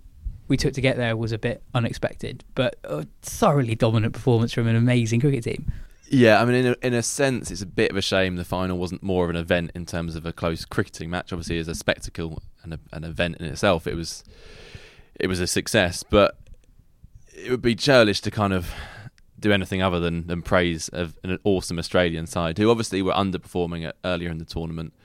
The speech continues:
Speaker 2: um, even in the Tri Nations before the start of the tournament. Uh, but then come the final, they did what, what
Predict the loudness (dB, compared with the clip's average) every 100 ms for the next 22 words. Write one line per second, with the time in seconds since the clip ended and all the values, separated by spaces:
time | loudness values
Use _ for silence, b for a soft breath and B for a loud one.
0 | b b b b -10 -4 -2 -2 -2 -2
1 | 0 -2 -4 -8 -10 -4 -4 -4 -6 -6
2 | -8 -10 -6 -4 -4 -8 b b b b
3 | -8 -4 -2 -2 0 0 0 -2 -2 0
4 | 0 2 0 -2 -4 0 2 4 2 2
5 | 0 0 -10 -6 -2 -2